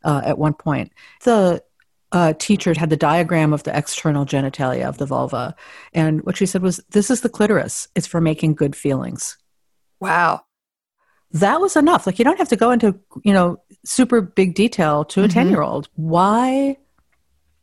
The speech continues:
Speaker 1: do we think of female pleasure as so taboo and, like, something that we shouldn't tell girls about, that they shouldn't know about, that boys shouldn't know about or should only learn? I mean, they, what, so what do they learn? They learn porn, but, um,
Speaker 2: Right.
Speaker 1: that's where they, that's where they're learning what female pleasure is. And,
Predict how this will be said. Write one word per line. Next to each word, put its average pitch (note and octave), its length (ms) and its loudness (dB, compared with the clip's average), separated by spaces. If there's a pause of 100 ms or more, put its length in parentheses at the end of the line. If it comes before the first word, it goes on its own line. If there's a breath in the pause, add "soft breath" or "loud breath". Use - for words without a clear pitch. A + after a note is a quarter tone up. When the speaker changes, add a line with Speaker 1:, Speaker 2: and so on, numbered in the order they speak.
(160)
Speaker 1:
do G3+ 120 2
we F#3 80 6
think F3+ 220 0
of E3 100 -4
female F3+ 560 0
pleasure D#3+ 760 -2
as D#3 180 0
so E3 580 0
taboo D3 840 0
and, D3 160 -2
like, C#3 260 -6 (100)
something E3 380 -2
that D#3+ 140 -2
we D3+ 80 -2
shouldn't E3+ 340 -2
tell C3+ 240 -4
girls C3+ 240 -4
about, C3 220 -4
that C3+ 120 -6
they C#3+ 100 -2
shouldn't F#3+ 420 0
know C3 160 0
about, B2 280 -2
that C3+ 200 -4
boys A3+ 340 4
shouldn't C#3 420 -6 (280 soft breath)
know D3+ 160 4
about C3+ 220 0
or C#3 40 0
should C#3+ 220 -2
only E3 240 2
learn? D#3 240 2
I D#3+ 60 0
mean, F#3 140 4
they, F#3+ 120 2
what, G#3 280 -2
so G3+ 140 2
what G3 100 4
do F#3+ 60 0
they F3+ 120 2
learn? C#3+ 220 2
They C#3+ 120 0
learn C#3+ 160 0
porn, C#3 580 0
but, C#3 320 -2 (320 loud breath)
um, C#3+ 300 2
Speaker 2:
Right. D#3+ 260 0
Speaker 1:
that's D3 220 0
where D#3 100 2
they, C3 140 0
that's D3+ 300 -2
where C#3+ 80 0
they're C3 160 2
learning C3+ 240 0
what A#2+ 100 -4
female C3+ 300 -2
pleasure D#3 280 0
is. C3+ 140 -2
And, C3 180 -2